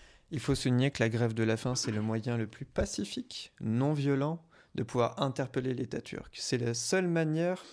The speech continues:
euh, que le mouvement kurde peut s'exprimer, puisque s'il y a des manifestations au Kurdistan, elles sont réprimées. S'il y a des interventions politiques, elles sont réprimées. Donc la grève de la faim, c'est le moyen pacifique, l'alternative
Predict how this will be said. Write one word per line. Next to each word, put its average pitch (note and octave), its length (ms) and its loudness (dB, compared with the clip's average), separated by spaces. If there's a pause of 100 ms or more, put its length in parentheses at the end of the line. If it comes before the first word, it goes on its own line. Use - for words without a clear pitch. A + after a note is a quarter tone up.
(140)
euh, - 140 -4 (100)
que C#3 80 0
le B2 60 4
mouvement B2 280 2
kurde B2 460 -2 (340)
peut D3+ 140 -4
s'exprimer, C3 560 -4
puisque A#2 340 -4
s'il D#3+ 260 -4
y D3+ 40 4
a D3 40 2
des C3 120 0
manifestations A#2+ 720 -2
au - 20 -2
Kurdistan, A2+ 400 -4
elles A2 60 -4
sont G#2+ 260 -8
réprimées. C3 540 -8 (500)
S'il C#3+ 420 -2
y C3+ 80 2
a C#3 60 2
des C3 140 0
interventions A#2+ 580 -4
politiques, A2+ 440 -6
elles G#2+ 100 -2
sont A2 160 -6
réprimées. A#2 500 -6
Donc A#2 280 -6
la A2 100 -2
grève D3+ 340 -2
de C3 120 0
la B2+ 120 2
faim, B2+ 420 -4
c'est - 360 0
le D3+ 80 0
moyen B2+ 320 0
pacifique, A#2+ 600 -6
l'alternative B2 1080 -2